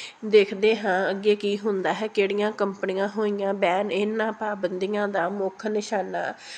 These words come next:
ਰੂਸ ਦੀਆਂ ਦੋ ਤੇਲ ਦਿੱਗਜ ਅਤੇ ਹਨ। ਪਾ-, ਅ, ਇਹਨਾਂ ਪਾਬੰਦੀਆਂ ਦਾ ਵੱਡਾ ਅਸਰ ਭਾਰਤ ਅਤੇ ਚੀਨ ਵਰਗੇ ਦੇਸ਼ 'ਤੇ ਵੀ ਪੈਣ ਦੀ ਸੰਭਾਵਨਾ ਹੈ, ਜੋ ਰੂਸ ਤੋਂ ਵੱਡੀ ਮਾਤਰਾ ਵਿੱਚ ਤੇਲ ਖਰੀਦਦੇ ਹਨ।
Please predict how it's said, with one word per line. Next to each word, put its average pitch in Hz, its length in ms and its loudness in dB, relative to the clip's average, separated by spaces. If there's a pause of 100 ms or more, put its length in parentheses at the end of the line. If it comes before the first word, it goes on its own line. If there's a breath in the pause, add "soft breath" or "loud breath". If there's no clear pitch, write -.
(160 loud breath)
ਰੂਸ 220 300 2
ਦੀਆਂ 202 380 0
ਦੋ 196 260 4
ਤੇਲ 190 340 4
ਦਿੱਗਜ 196 520 0 (960 loud breath)
ਅਤੇ 202 260 4
ਹਨ। 208 300 -2 (840 loud breath)
ਪਾ-, 233 180 4
ਅ, 202 340 4
ਇਹਨਾਂ 226 400 2
ਪਾਬੰਦੀਆਂ 196 760 0
ਦਾ 185 160 2
ਵੱਡਾ 190 420 2
ਅਸਰ 196 200 -4
ਭਾਰਤ 196 440 0
ਅਤੇ 202 220 2
ਚੀਨ 208 360 -4
ਵਰਗੇ 190 380 0
ਦੇਸ਼ 196 360 0
'ਤੇ 196 260 2
ਵੀ 202 180 -2
ਪੈਣ 196 440 -2
ਦੀ 202 240 -6
ਸੰਭਾਵਨਾ 190 540 0
ਹੈ, 208 180 0
ਜੋ 214 260 4
ਰੂਸ 202 260 -4
ਤੋਂ 190 220 -2
ਵੱਡੀ 202 320 -4
ਮਾਤਰਾ 190 400 -2
ਵਿੱਚ 196 220 -4
ਤੇਲ 196 300 2
ਖਰੀਦਦੇ 196 500 -4
ਹਨ। 208 220 0